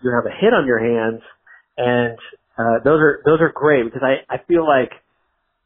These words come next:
I feel like the Switch Symphony song ki-, kind of represents that sort of, they sort of slip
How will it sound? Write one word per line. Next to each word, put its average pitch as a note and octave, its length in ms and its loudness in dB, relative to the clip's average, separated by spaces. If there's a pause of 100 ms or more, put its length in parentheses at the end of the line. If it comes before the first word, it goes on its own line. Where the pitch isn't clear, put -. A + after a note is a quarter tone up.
I C#3 60 -6
feel F3 160 0
like D#3 140 0
the - 100 -6 (160)
Switch D3 160 -2 (160)
Symphony B2 480 -4
song A2+ 320 -2
ki-, - 240 -12
kind B2 160 -2
of A#2+ 80 -6
represents A#2+ 720 0 (640)
that A#2 220 0
sort B2 200 2
of, G#2 100 -2 (680)
they A#2+ 100 0 (160)
sort B2+ 120 2
of A2+ 80 -2 (220)
slip C#3 240 2